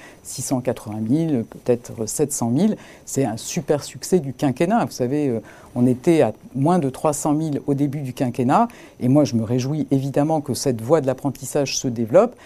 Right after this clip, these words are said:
parce que c'est pour les jeunes la, la meilleure façon de se former.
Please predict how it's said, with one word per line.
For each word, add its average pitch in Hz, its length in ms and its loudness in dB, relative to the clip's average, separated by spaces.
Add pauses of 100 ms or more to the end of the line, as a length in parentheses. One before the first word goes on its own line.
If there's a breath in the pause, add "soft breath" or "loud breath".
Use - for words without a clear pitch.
(200 loud breath)
parce - 160 -6
que 156 120 -2
c'est 120 280 -2
pour 123 260 -2
les 131 140 2
jeunes 139 360 2 (680 soft breath)
la, 107 160 -4
la 107 100 -6
meilleure 147 360 4
façon 160 340 -2
de 143 40 0
se 147 200 -4
former. 170 480 6